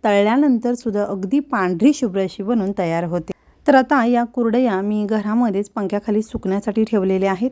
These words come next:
एक दिवस घरामध्येच या सगळ्या कुरडया मी सुकवून घेते आणि संध्याकाळी याची बाजू पलटून रात्रभर अशीच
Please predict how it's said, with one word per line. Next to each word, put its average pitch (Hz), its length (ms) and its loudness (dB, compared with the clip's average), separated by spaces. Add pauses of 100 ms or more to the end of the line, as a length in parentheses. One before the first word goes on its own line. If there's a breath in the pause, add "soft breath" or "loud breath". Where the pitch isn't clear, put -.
एक 190 240 -2
दिवस 202 280 -2
घरामध्येच 196 640 -2
या 185 240 0 (220)
सगळ्या 190 240 0
कुरडया 190 400 0
मी 196 120 -2
सुकवून 214 440 0
घेते 269 340 0 (460 loud breath)
आणि 214 200 0
संध्याकाळी 226 540 2
याची 202 240 -2
बाजू 190 360 0
पलटून 202 380 -2
रात्रभर 190 540 -4
अशीच 240 340 -2